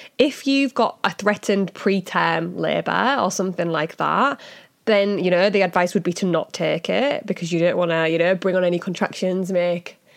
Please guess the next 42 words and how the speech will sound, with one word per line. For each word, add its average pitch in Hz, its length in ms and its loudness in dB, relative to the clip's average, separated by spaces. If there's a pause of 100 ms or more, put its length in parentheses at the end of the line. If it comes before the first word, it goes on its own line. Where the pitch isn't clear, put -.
(280)
things 170 320 0
stronger 175 720 0
than 170 160 0
they 165 80 0
need 233 260 0
to 247 80 -2
be 233 340 2
if 185 120 -4
you're 170 80 -2
gonna 170 160 0
be 170 100 -4
having, 170 220 -2
like, 170 120 -2
a 180 60 -2
premature 170 460 -2
labour 226 340 0
or 190 100 2
anything 202 340 2
like 160 280 -4
that. 160 240 -4
But 185 100 -2
if 208 80 0
you 214 80 2
have 202 120 0
no 277 220 2
risk 208 220 -2
factors 175 560 -4 (340)
for 170 260 0
an 170 40 2
early 170 280 0
labour, 165 480 0
threatened 170 320 -4
preterm 175 360 -4
labour 165 300 0
or 165 140 0
anything 190 360 0
like 165 240 -2
that, 156 360 0 (960)
and 254 140 6
you're 240 80 4
not 208 140 4
allergic 180 560 0